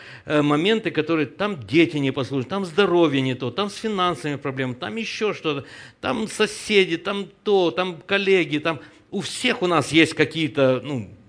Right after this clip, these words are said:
образно говоря, терки в жизнях, передряги. Но он не понимал, это мы, зная Библию, зная историю,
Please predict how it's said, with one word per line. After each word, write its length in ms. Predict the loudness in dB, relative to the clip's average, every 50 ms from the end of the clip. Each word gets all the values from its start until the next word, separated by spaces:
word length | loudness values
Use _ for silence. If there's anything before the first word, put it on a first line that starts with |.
| -18 -8
образно 460 | -6 -4 -2 0 -2 -2 0 -2 -2
говоря, 240 | 0 0 -2 -2 -4 -8 -18 -20 _ _ _ _ _ _ -20 -2
терки 500 | 2 4 6 6 4 2 -2 -4 -6 -6 -6
в 80 | -10 -8
жизнях, 500 | -4 -4 -4 -4 -4 -8 -12 -14 -16 -20 _ _ _ _ _ _ _ _ _ _ _ _ _ _ _ _
передряги. 800 | 2 4 4 4 4 4 6 6 6 4 2 0 -4 -8 -12 -14 -20 _ _ _ _ _ _ _ _ _ _ _ _ _ _ _ _ _ _ _ _ _ _ _ _ _ _ _ _ _ -20 -20 -20 _ _
Но 260 | 0 2 4 4 4
он 420 | 2 0 2 6 6 8 8 6
не 100 | 6 4
понимал, 340 | 4 4 4 4 4 4 4
это 200 | 2 2 2 2
мы, 280 | 2 2 4 4 4 4
зная 480 | 2 0 2 2 4 4 4 4 2
Библию, 480 | 2 0 -2 -2 -2 0 0 0 0 0
зная 360 | 0 0 0 2 2 2 0
историю, 720 | 0 -2 -4 -2 0 2 2 2 2 2 0 -2 -4 -6